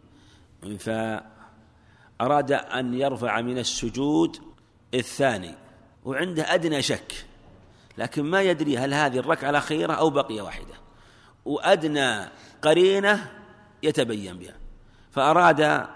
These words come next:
أن ينظر لحركة المصلين في طرف الصف قليلًا، فينظر هل عند رفع السجود يقومون أو يجلسون، وأنهم إذا قاموا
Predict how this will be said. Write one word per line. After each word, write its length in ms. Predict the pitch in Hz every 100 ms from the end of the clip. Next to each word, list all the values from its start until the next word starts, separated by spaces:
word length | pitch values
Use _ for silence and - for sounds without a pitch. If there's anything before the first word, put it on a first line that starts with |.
| - - - - _ -
أن 160 | 127 139
ينظر 440 | 139 165 151 151
لحركة 580 | 139 135 143 - 147 131
المصلين 720 | 131 127 127 123 123 147 165
في 180 | 120 131
طرف 260 | - 135 117
الصف 460 | - - 113 - - - - - -
قليلًا، 440 | 123 135 104 90 - - - - - - - - -
فينظر 440 | 143 165 139 120
هل 380 | 98 151 151 101 - -
عند 160 | 117 123
رفع 160 | 147 143
السجود 260 | 135 117
يقومون 600 | 139 147 156 156 180 185
أو 140 | 151 139
يجلسون، 500 | 117 117 104 92 80 - - - _ _ _ _ _ - -
وأنهم 340 | 98 131 151 160
إذا 220 | 165 160
قاموا 560 | 151 165 180 190 196